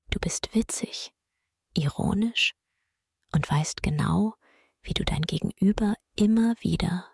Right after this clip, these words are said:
für neue Themen faszinieren kannst. Venus bringt auch Paaren eine schöne,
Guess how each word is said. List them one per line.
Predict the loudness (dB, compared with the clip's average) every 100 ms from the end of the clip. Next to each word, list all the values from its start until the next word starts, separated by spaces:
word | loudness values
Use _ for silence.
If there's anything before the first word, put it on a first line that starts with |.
| _
für | -6 -4
neue | 0 2 2 0
Themen | -2 -2 0 0 -2
faszinieren | -4 -4 -2 -2 0 -2 -4 -6
kannst. | -8 -8 -10 -10 -14 _ _ _ _ _ _ _ _ _ _
Venus | -4 0 0 -2
bringt | -2 0 0 -2
auch | -6 -6
Paaren | -4 -2 -2 -2 -8 -6
eine | -4 -4 -4
schöne, | -4 0 2 2 2